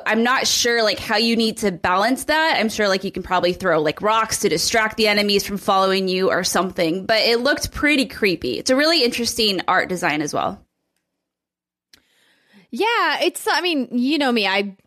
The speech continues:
Speaker 2: I definitely don't wanna play anything scary, especially in V R.
Speaker 1: <laughs>
Speaker 2: So, like, I'm probably never gonna try that out, just to be, just to be clear. <laughs>
Speaker 1: I'll try.
Speaker 2: Uh, but I, um, I, I did think that some of these looked good.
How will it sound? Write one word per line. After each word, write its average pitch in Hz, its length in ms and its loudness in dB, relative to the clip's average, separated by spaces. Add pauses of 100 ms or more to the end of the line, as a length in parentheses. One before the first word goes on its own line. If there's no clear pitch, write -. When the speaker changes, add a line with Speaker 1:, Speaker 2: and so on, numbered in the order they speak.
Speaker 2:
I 208 160 2
definitely 208 480 -2
don't 190 200 0
wanna 185 160 0
play 196 220 -2
anything 214 380 0
scary, 233 480 0
especially 247 480 0
in 240 80 0
V 208 240 0
R. 190 180 2
Speaker 1:
<laughs> 370 680 0
Speaker 2:
So, 311 180 2
like, 285 320 0
I'm 285 180 0
probably 403 360 -2
never 370 260 0
gonna 427 160 -4
try - 240 0
that 403 300 0
out, 480 140 -8
just - 200 -6
to - 60 -20
be, 440 300 -2 (120)
just - 160 -4
to - 40 -16
be 392 100 2
clear. 339 280 0 (340)
<laughs> - 300 -2
Speaker 1:
I'll - 140 2
try. 208 280 2
Speaker 2:
Uh, 285 340 0 (300)
but 285 300 -2
I, 285 320 2
um, 247 600 0 (120)
I, 247 220 2
I 262 100 4
did 320 200 -2
think 285 320 -2
that 233 160 0
some 254 180 2
of 247 60 2
these 220 320 0 (400)
looked 214 400 -2
good. 190 340 2